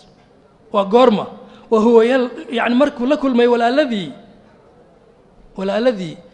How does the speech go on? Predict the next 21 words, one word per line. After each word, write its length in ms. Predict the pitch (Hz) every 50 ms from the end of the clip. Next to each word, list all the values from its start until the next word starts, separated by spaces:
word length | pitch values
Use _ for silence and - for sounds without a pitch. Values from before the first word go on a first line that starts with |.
| - _
markuu 240 | 233 247 - - 226 240
la 100 | 262 247
kulmay, 340 | 220 208 202 190 180 170 - 208 202
kuwee? 320 | - 202 214 226 247 269 240 - - - - - - -
Kuwii 280 | - 294 285 269 269 269
aad 180 | 247 233 233 220
ogeyd 220 | 220 214 247 254 247
siday 260 | - 240 240 220 240 - - - - - - - - -
waxay 200 | - - 240 214
badeen 360 | 185 185 208 202 226 202 165 151 - - - - - - - _ _ _ _ _ _ _
iyo 120 | - 220 214
sida 260 | - 277 262 247 240
ay 160 | 226 208 202 185 165 - - - - - _ _ _
ka 120 | - 247
yeeleen. 480 | 247 240 220 208 202 202 208 196 170 139 - - - - - - - _ _ _ _ _ _ _ _ _ 208
Baa 280 | 247 240 233 233 - -
iyagoo 340 | 233 247 285 262 254 240 226
kabna 400 | - - 311 311 277 247 233 233
lulaya, 520 | 233 247 247 214 196 190 196 190 - - - - - - - - -
kabna 340 | - 277 285 294 262 254
laalaadinaya 920 | 247 233 226 226 226 226 220 220 220 226 220 254 262 226 202 190 196 185